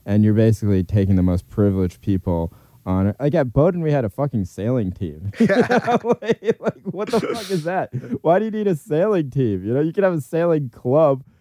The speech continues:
Speaker 1: but, like, p-, kids, I, I don't know if they help kids get in, but, like, it, you should not get an admissions bonus 'cause you're, like, very good at, like, you know, like, gym control on, like, a, on, like, a catamaran or something. Like, these are all terms that I think are sailing related.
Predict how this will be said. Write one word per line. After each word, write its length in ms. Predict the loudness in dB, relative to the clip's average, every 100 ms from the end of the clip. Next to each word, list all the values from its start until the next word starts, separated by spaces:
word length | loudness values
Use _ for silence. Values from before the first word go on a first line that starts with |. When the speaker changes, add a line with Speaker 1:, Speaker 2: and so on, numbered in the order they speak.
| _
Speaker 1:
but, 120 | -2 0
like, 200 | 0 0
p-, 120 | -4
kids, 380 | 0 0 0 -6 -2
I, 140 | 0
I 80 | 0
don't 140 | -2 -2
know 80 |
if 60 | -2
they 140 | 0
help 240 | 2 0 0
kids 200 | -4 -2
get 180 | -2 2
in, 140 | 0
but, 160 | 0 -2
like, 260 | 0 -2 -2
it, 340 | -2 -2 -2
you 160 | -4 -2
should 140 | 0 0
not 200 | 0 -2
get 160 | -2
an 80 | -2
admissions 500 | -2 0 0 0 -2
bonus 320 | 0 -2 -2
'cause 200 | -4 -2
you're, 100 | 0
like, 140 | 0 -2
very 420 | -2 0 2 0
good 240 | 0 -2 -2
at, 180 | -4
like, 260 | -4 -6 -4
you 80 | -4
know, 120 | -2
like, 180 | -4 -6
gym 320 | -4 -2 -2
control 720 | -6 -10 -10 -8 -8 -6 -8 -12 _ _
on, 180 | -2 0
like, 180 | 0 0
a, 240 | -4 -4 -6
on, 180 | -2
like, 180 | 0 -2
a 60 | -4
catamaran 680 | -4 -2 -2 -2 -2 -2 -2
or 80 |
something. 260 | -4 -4 -2
Like, 140 | -2
these 160 | 0 2
are 80 | 2
all 260 | 2 -2 -6 -20 -20 _ _
terms 260 | -2 0 0
that 100 | -2
I 80 | -2
think 200 | -2 -2
are 100 | -4
sailing 320 | -4 -4 -4
related. 460 | -6 -6 -6 -8